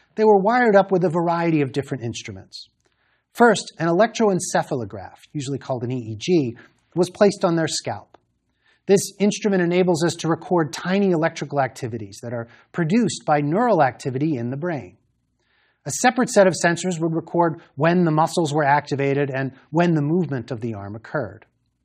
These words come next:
After each movement, the participant would report when he or she first became aware of the intention to act.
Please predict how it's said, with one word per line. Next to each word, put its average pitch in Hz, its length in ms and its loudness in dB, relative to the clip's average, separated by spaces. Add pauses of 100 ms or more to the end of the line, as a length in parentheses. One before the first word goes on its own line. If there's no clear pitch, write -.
(680)
After 175 320 0
each 277 240 2
movement, 165 580 0 (400)
the 156 100 -2
participant 175 600 0
would 160 160 0
report 160 540 0
when 208 360 0
he 196 240 0
or 180 100 2
she 180 240 -2
first 196 340 -4
became 170 320 -2
aware 165 520 0
of 131 100 -4
the 139 120 -2
intention 135 520 -6
to 110 180 -8
act. - 400 -20